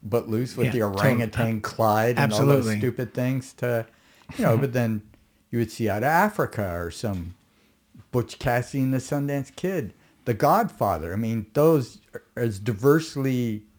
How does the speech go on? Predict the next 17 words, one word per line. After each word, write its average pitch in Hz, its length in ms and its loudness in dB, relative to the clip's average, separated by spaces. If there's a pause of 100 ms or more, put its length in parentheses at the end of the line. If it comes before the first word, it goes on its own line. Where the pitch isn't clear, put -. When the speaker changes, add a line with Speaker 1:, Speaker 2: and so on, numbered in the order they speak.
(300)
Speaker 1:
different 143 360 0
as 107 140 -4
you 110 80 -6
can 123 200 -6
get. 185 200 -4
But - 80 -6
Speaker 2:
Hundred 147 180 6
percent. 117 240 2
Speaker 1:
they're 120 80 -2
all 127 220 4
amazing 120 760 -2
stories, 147 480 -8 (300)
and 117 100 -2
they 110 80 -2
draw 110 320 -2
you 123 180 -2
emotionally. 127 640 -8